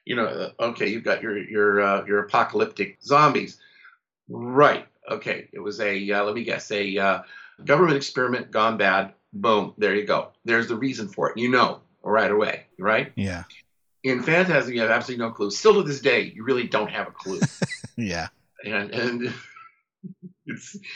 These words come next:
Speaker 1: that, I think, is, is what makes, makes them so compelling, is that they're so bizarre, and the movements and the things that goes, go, that,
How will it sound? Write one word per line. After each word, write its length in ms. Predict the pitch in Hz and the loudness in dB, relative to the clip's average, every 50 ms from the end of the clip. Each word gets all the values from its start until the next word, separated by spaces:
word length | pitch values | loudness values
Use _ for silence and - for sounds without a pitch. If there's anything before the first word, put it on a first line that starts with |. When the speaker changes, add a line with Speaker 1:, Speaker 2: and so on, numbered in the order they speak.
| - - _ _ | -18 -20 _ _
Speaker 1:
that, 260 | 143 147 156 170 165 | 2 4 4 4 4
I 140 | 170 143 139 | 4 2 2
think, 300 | 139 - 131 131 117 - - | 0 -4 -8 -10 -10 -12 -8
is, 460 | 131 123 113 110 110 104 - - - - | -6 -4 -2 -2 -4 -6 -10 -16 -12 -8
is 160 | 107 104 98 | -8 -8 -8
what 180 | 98 - - | -10 -12 -10
makes, 460 | 101 104 113 117 117 117 - - - - _ - | -8 -8 -8 -8 -8 -10 -14 -18 -20 -20 _ -8
makes 300 | 107 113 110 107 - - | -8 -8 -8 -10 -12 -12
them 140 | 104 101 | -12 -12
so 240 | 98 - - 101 98 | -8 -4 -4 -4 -4
compelling, 800 | 98 - 80 76 - - - - 139 - 117 101 82 82 - - _ - - - - - - - _ _ | -4 -8 -16 -18 -18 -18 -8 -6 -4 -4 -4 -4 -6 -8 -12 -14 _ -20 -20 -20 -20 -20 -20 -20 _ _
is 240 | - 104 110 104 - | -2 -2 -2 0 0
that 160 | 113 101 - | -2 -2 -2
they're 80 | 113 98 | -4 -4
so 340 | 95 - - 135 135 156 156 | -4 0 2 4 4 4 4
bizarre, 480 | 147 127 - 110 95 95 95 95 95 | 2 -2 -2 -4 -2 0 2 2 2
and 80 | 101 101 | 2 2
the 60 | 101 | 0
movements 440 | 104 107 117 131 139 - 107 98 - | -2 -2 -2 -2 -2 -4 -6 -8 -8
and 80 | 92 98 | -8 -8
the 80 | 98 | -6
things 240 | - 107 110 120 - | -4 -4 -4 -6 -8
that 160 | - - - | -10 -8 -4
goes, 200 | - 98 98 98 - | -2 -2 -2 -2 -4
go, 320 | - 101 98 - - - _ - - - _ _ _ _ _ - | -4 -2 0 0 -2 -4 _ -14 -14 -14 _ _ _ _ _ 2
that, 220 | 107 107 - - | 2 2 2 0